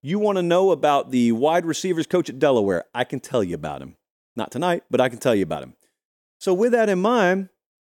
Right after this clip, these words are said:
someone asked me, "Who are the most underrated coaches in college football?" They did not know what they were asking, 'cause I've decided this year we're just gonna own the coaching space. So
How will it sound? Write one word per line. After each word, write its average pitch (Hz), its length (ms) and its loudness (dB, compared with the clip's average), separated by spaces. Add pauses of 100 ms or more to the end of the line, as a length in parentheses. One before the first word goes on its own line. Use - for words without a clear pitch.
someone 208 320 -4
asked 226 300 -2
me, 123 180 0 (100)
"Who 330 120 2
are 392 40 2
the 403 60 -2
most 359 240 -2
underrated 208 540 0
coaches 165 360 -4
in 127 80 -4
college 123 300 -2
football?" 95 480 -2
They 131 160 -2
did 120 140 -2
not 131 240 -6
know 135 120 0
what 131 180 0
they 127 100 2
were 117 160 0
asking, 98 320 -2
'cause 117 120 -6
I've 190 220 2
decided 160 760 0
this 151 220 0
year 160 380 -2 (200)
we're 151 120 2
just 143 140 -2
gonna 131 180 2
own 107 500 -2
the 110 60 -4
coaching 98 360 -2
space. - 460 -8 (540)
So 123 380 0